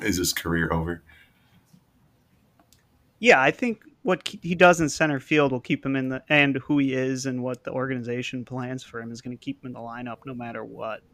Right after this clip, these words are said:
Speaker 1: Yeah.
Speaker 2: But, so it's out there. That is the deal. It, it's a huge deal. I mean,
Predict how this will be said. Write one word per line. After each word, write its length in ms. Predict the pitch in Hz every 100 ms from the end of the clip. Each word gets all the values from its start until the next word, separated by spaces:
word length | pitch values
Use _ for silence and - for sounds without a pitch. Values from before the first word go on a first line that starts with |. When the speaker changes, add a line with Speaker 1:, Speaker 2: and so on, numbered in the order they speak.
| _ _ - _ - -
Speaker 1:
Yeah. 180 | -
Speaker 2:
But, 220 | 135 117 - _ _ _ _ _ _ _ _ _ _ _ _ _ _ _ _
so 220 | - 208
it's 140 | 214 233
out 280 | 202 190 -
there. 260 | 139 127
That 260 | 127 151 165
is 140 | 160
the 80 | 151
deal. 540 | 123 147 143 151 151
It, 260 | 147 135 143 _
it's 200 | 160 156
a 40 | 220
huge 500 | - 220 233 196 -
deal. 480 | 139 120 120 131 131 165 160 151
I 40 |
mean, 400 | 139 131 131